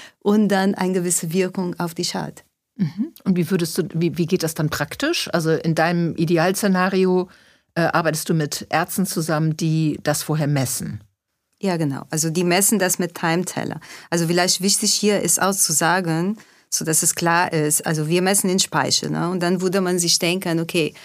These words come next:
Speaker 1: aber wenn ich das in Speichel messe, was hat das dann mit meiner Tumor oder sowas zu tun? Also wir haben nicht nur eine Uhr in unserem Körper, sondern es ist so, dass jeder einzelne Zellen von unserem Körper eine Uhr hat.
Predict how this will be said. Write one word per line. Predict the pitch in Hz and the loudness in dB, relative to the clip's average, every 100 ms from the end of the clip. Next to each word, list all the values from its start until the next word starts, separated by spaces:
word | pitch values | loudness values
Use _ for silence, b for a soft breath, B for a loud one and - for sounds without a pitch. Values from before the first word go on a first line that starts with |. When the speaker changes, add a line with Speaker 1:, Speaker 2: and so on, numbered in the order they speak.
| B B | B B
Speaker 1:
aber | 170 175 | 0 0
wenn | 175 | 2
ich | 180 | 2
das | 170 165 | 2 0
in | 160 | 0
Speichel | - 147 185 - 147 | 0 2 2 2 0
messe, | 143 135 175 170 | 0 0 0 -2
was | 175 | -2
hat | 165 165 | -2 -2
das | 165 - | -2 0
dann | 165 160 | 2 0
mit | 165 | 0
meiner | 156 151 151 151 - - | -2 0 0 -2 -4 -6
Tumor | 185 175 165 | -2 0 0
oder | 165 151 | 0 -2
sowas | 156 147 135 | 0 0 -2
zu | - | -2
tun? | - - - - _ B B B B B B - | -4 -6 -8 -10 _ B B B B B B -2
Also | 165 151 151 | 0 2 2
wir | 165 175 | 2 2
haben | 185 208 196 | 2 2 4
nicht | 196 - | 4 2
nur | 185 180 - | 2 0 0
eine | 160 180 175 | 0 2 0
Uhr | - 180 165 | 0 0 2
in | 151 | 0
unserem | 180 175 151 147 | 0 0 -2 -4
Körper, | - 151 147 - - | -4 -4 -4 -4 -4
sondern | - 165 175 | 0 0 -2
es | - 160 | -2 -2
ist | 160 - | 0 0
so, | 165 | 0
dass | 170 151 - | 0 0 0
jeder | 185 202 208 170 | 0 2 0 2
einzelne | 165 170 175 | 0 0 -2
Zellen | - - 196 226 175 135 | 0 2 2 2 0 -4
von | - - | -6 -4
unserem | 151 139 135 135 | -2 -2 -4 -6
Körper | 143 143 - | -6 -6 -4
eine | 147 143 | -2 -2
Uhr | 139 123 | -2 -6
hat. | - | -10